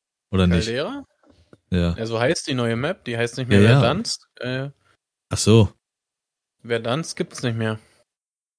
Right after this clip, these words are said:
Speaker 1: So, ich dachte, man kann irgendwie hin und her.
Speaker 2: Nee, mm, mm. Es gibt Rebirth und Caldera.
Speaker 1: Na, Rebirth war die kleinere, ne? Wo die ganzen wilden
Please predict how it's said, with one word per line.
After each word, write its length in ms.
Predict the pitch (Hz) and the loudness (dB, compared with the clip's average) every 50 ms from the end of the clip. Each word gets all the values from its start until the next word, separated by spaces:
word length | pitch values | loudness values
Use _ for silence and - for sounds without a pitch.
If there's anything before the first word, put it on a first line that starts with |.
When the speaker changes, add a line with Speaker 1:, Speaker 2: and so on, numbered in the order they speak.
| - | -6
Speaker 1:
So, 120 | - - 92 | -2 0 0
ich 80 | 90 | 2
dachte, 180 | - 92 - 92 | 0 0 -2 -2
man 100 | 87 82 | -2 -2
kann 120 | - 90 90 | 0 0 2
irgendwie 300 | 82 85 85 - 85 80 | 2 0 0 -2 -2 -2
hin 140 | 71 78 80 | -2 -2 -4
und 180 | 78 78 - - | -4 -4 -6 -4
her. 320 | 76 80 107 127 117 - - _ _ _ _ _ _ _ _ _ _ _ - | -2 2 4 4 2 2 -2 _ _ _ _ _ _ _ _ _ _ _ -10
Speaker 2:
Nee, 340 | 113 113 120 117 117 - - _ _ | -6 -2 0 0 0 0 -2 _ _
mm, 80 | - 123 | -12 -12
mm. 300 | 123 - 117 113 113 113 _ _ _ _ _ _ _ _ _ - | -10 -10 -12 -16 -18 -20 _ _ _ _ _ _ _ _ _ -18
Es 120 | 120 - - | -18 -6 -4
gibt 200 | - 135 120 123 | -4 -4 -4 -4
Rebirth 560 | 131 147 170 185 170 190 190 196 208 208 - | -4 -4 -4 -2 0 2 2 2 0 -2 -4
und 160 | 175 160 156 | -8 -10 -10
Caldera. 560 | - - 156 147 135 135 120 117 113 107 107 104 - _ _ _ _ _ _ _ _ _ _ _ _ _ _ _ _ _ _ _ _ _ _ _ _ _ - | -6 -2 -2 0 2 2 2 0 0 -2 -4 -8 -12 _ _ _ _ _ _ _ _ _ _ _ _ _ _ _ _ _ _ _ _ _ _ _ _ _ -4
Speaker 1:
Na, 100 | 90 87 | -2 2
Rebirth 400 | 87 98 117 127 127 127 120 123 | 4 6 6 6 6 6 4 4
war 60 | 123 | 4
die 120 | 117 120 - - _ | 2 2 0 -4 _
kleinere, 640 | - - - 90 90 87 90 87 85 82 80 76 78 | -6 -2 0 0 2 2 4 4 4 2 2 0 -2
ne? 260 | 76 76 82 95 110 117 | -2 0 0 2 2 2
Wo 100 | 113 104 | 2 2
die 200 | 101 101 98 95 | 2 2 2 2
ganzen 640 | - 95 95 98 - - 98 95 92 90 87 85 | 2 0 0 0 2 2 2 2 2 2 0 0
wilden 160 | 87 95 92 | 2 4 4